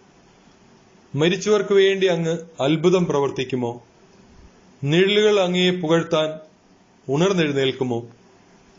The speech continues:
ശവകുടീരത്തിൽ അങ്ങയുടെ സ്നേഹവും വിനാശത്തിൽ അങ്ങയുടെ വിശ്വസ്തതയും പ്രഘോഷിക്കുമോ? അന്ധകാരത്തിൽ അങ്ങയുടെ അത്ഭുതങ്ങളും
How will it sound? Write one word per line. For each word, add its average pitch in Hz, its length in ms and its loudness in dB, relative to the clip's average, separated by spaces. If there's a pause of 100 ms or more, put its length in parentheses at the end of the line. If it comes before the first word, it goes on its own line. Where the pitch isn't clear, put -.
(600)
ശവകുടീരത്തിൽ 196 760 2
അങ്ങയുടെ 170 360 2
സ്നേഹവും 160 760 -2 (680)
വിനാശത്തിൽ 190 680 0
അങ്ങയുടെ 170 360 2
വിശ്വസ്തതയും 165 640 0
പ്രഘോഷിക്കുമോ? 135 840 -4 (1200)
അന്ധകാരത്തിൽ 180 760 2
അങ്ങയുടെ 175 360 0
അത്ഭുതങ്ങളും 170 840 0